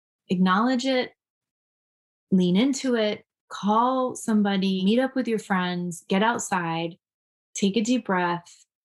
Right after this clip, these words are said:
And if you're looking to find more information, if you need assistance, please dial two one one. Jacob Solomon, President and C E O of Greater Miami Jewish Federation, created an emergency assistance fund. You can reach out to two one one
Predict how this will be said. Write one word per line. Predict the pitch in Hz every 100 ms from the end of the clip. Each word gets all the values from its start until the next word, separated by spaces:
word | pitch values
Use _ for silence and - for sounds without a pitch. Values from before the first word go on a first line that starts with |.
| _ _ _
And | 190 185 180 180 180 170 - -
if | 202
you're | 214 262
looking | 247 247 220 208 202 -
to | -
find | 175 190 190
more | 196
information, | 190 165 185 208 196 196
if | -
you | 170
need | 175 196
assistance, | 214 - 202 - 196 190 - - _ _ _ _
please | - 202 196 - -
dial | - 175 175 175
two | 170 - 185
one | 180 175
one. | 185 190 190 190
Jacob | - 196 185 190
Solomon, | - 190 185 185 185 185
President | - 196 196 196
and | 180
C | - 190
E | 185
O |
of | 185 170
Greater | - 180 185
Miami | 185 180 180 180 180
Jewish | 165 185 180 -
Federation, | - 180 175 185 - 269 285
created | 285 - 196 190 190 196
an | -
emergency | 180 180 185 190 -
assistance | 175 - 170 - - - -
fund. | 175 - - -
You | - 190
can | 190 180 170
reach | 185 -
out | 175 -
to | -
two | - - 196
one | 180 175
one | 175 196 277